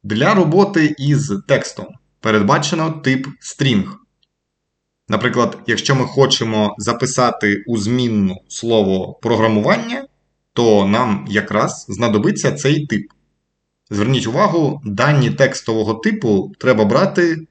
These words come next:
у подвійні лапки. Також є тип для окремих літер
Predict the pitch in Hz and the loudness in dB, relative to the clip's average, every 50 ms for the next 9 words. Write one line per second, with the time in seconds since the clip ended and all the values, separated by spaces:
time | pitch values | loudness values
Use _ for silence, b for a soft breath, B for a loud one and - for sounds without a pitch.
0 | _ - 127 147 160 143 135 107 98 101 131 147 143 139 127 123 123 - - - | _ -4 -4 -2 -2 -2 -2 -2 0 2 4 4 6 4 4 4 0 -2 -4 -12
1 | - - - _ _ _ _ _ _ _ _ _ _ _ _ _ _ _ _ _ | -14 -16 -16 _ _ _ _ _ _ _ _ _ _ _ _ _ _ _ _ _
2 | _ _ _ _ _ _ _ _ _ _ _ - 123 117 110 - 143 170 165 - | _ _ _ _ _ _ _ _ _ _ _ 0 0 0 2 2 0 0 0 -2
3 | - - - 101 104 98 101 127 151 147 147 147 - 127 110 208 214 - - - | -6 -10 -10 -8 -6 -4 2 4 4 4 4 2 0 0 0 0 0 -2 -10 -12
4 | - 110 104 107 117 131 165 202 - - - - 135 123 131 139 143 147 147 143 | -8 -4 -2 2 2 2 2 2 0 -2 -4 -2 0 2 4 4 4 4 2 2
5 | 147 - 120 135 147 143 143 104 101 | -2 -2 2 2 2 2 2 -2 -6